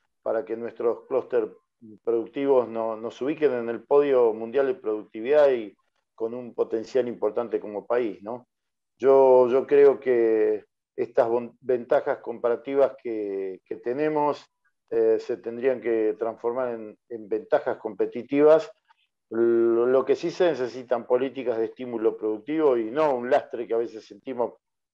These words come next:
eh, en este accionar, ¿no? La, la importancia de la producción agrícola para el país ha quedado más que nunca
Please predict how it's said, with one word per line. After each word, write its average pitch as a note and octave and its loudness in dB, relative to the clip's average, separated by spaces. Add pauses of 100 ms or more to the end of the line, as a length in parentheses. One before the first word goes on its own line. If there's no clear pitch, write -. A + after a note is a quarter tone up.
eh, G#2+ -2
en A#2+ -6
este B2 -4
accionar, G#2 -4
¿no? A2+ -8
La, A2+ 2
la G#2 -2
importancia A#2+ -2
de B2+ 2
la - 0
producción B2 -8
agrícola C3+ 0 (440)
para B2+ 2
el G#2+ -4
país C#3+ 0
ha C3 2
quedado B2+ 2
más C3+ -10
que C3 -6
nunca A#2 -2